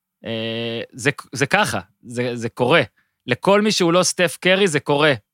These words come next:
גם ב-N B A וגם בפוטבול. אם אתה לא סטף קרי, אז כשאתה זוכה באליפות ואתה השחקן הכי טוב בקבוצה שלך, אתה לרוב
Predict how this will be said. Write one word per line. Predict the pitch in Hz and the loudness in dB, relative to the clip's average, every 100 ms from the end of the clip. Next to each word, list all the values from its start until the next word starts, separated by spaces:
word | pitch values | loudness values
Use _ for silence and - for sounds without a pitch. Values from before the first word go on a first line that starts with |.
| 139 | 0
גם | 151 175 | 2 2
ב-N | 175 165 | 2 2
B | 151 | 2
A | 156 165 185 | 2 2 2
וגם | 143 143 160 | 0 2 0
בפוטבול. | 156 - 196 139 | 0 0 0 0
אם | 147 | -2
אתה | 151 | 0
לא | 156 165 | 2 2
סטף | - 175 - | 0 -4 0
קרי, | 143 139 165 - _ _ _ _ - | 2 2 0 -6 _ _ _ _ -10
אז | 110 | -8
כשאתה | 107 - 135 - 139 131 | -4 0 0 4 4 4
זוכה | 123 127 160 | 0 0 2
באליפות | 165 165 156 - 170 131 | 4 2 2 0 -2 0
ואתה | 131 | 0
השחקן | 135 - 156 156 | -2 -2 0 0
הכי | 151 156 | 0 -2
טוב | 160 | -2
בקבוצה | 147 143 143 139 | -4 -6 0 0
שלך, | 127 | 2
אתה | 131 131 131 131 135 | 0 0 0 2 0
לרוב | 147 196 240 | 2 2 0